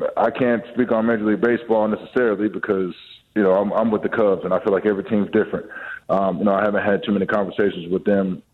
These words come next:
with M L B here in the, in the recent past. Um, but as far as the Cubs organization, you know, absolutely. After that game, Theo Epstein, you know, sent me a text, said, "Jay, I support you. I'm proud of you.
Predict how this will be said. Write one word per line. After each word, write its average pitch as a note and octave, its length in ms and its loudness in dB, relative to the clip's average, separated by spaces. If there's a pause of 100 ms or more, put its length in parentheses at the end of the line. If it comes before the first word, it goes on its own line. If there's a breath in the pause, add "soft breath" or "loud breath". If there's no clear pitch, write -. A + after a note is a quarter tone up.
with F#2+ 180 2
M G2+ 120 2
L F#2+ 100 2
B G2 140 2
here F#2+ 200 2
in F2+ 140 0
the, F2+ 220 2
in F#2+ 180 2
the F#2 100 2
recent F2+ 380 2
past. G2+ 340 2 (640 loud breath)
Um, F#2+ 600 0 (100)
but G#2 160 2
as - 120 -6
far A2+ 200 2
as F#2 60 -4
the F#2+ 60 -6
Cubs G#2+ 280 0
organization, G2+ 920 0
you G2+ 60 -8
know, G2 100 0
absolutely. F#2+ 680 0 (180)
After G2+ 260 0
that G2+ 280 2
game, G#2 380 2 (560 loud breath)
Theo G#2 260 6
Epstein, G2+ 760 -2
you G#2 80 0
know, F#2+ 160 4
sent G#2+ 140 2
me G#2+ 120 6
a F#2+ 80 4
text, G#2 400 0 (280)
said, F#2+ 220 2
"Jay, G#2+ 540 2 (140)
I F#2 180 -4
support A2+ 440 0
you. G#2+ 220 -2 (420)
I'm F2+ 80 -4
proud A2+ 320 2
of G#2 180 -2
you. G#2+ 220 -2